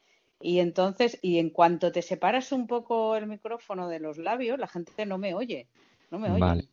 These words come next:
Speaker 2: Yo lo tengo, para hacerte una idea, lo tengo desde el gancho que sale de la oreja izquierda, lo tengo totalmente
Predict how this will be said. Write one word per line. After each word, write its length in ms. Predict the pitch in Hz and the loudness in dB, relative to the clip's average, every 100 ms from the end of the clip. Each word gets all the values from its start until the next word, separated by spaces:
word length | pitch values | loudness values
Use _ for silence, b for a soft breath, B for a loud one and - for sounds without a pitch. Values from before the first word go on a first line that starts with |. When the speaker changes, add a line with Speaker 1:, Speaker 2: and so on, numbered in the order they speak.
| _ _ _ _ | _ _ _ _
Speaker 2:
Yo 200 | 110 120 | 10 12
lo 100 | 127 | 12
tengo, 380 | 127 120 113 110 | 12 10 10 10
para 180 | 110 104 | 10 8
hacerte 320 | 117 117 123 | 8 6 6
una 160 | 120 | 8
idea, 300 | 113 113 120 | 8 8 8
lo 100 | 113 | 8
tengo 800 | 101 110 110 107 104 104 98 98 - _ - | 8 6 6 6 8 8 8 6 0 _ -4
desde 400 | 104 98 95 95 | 2 6 8 8
el 80 | |
gancho 280 | 101 117 139 | 8 8 8
que 120 | 135 | 6
sale 200 | 117 110 | 8 8
de 80 | 104 | 10
la 120 | 101 | 10
oreja 260 | 101 101 110 | 8 6 4
izquierda, 480 | 104 - 120 123 127 | 2 6 8 10 10
lo 120 | 104 | 8
tengo 220 | 113 110 | 8 8
totalmente 840 | 107 110 107 110 107 98 113 113 | 8 8 8 8 6 8 10 10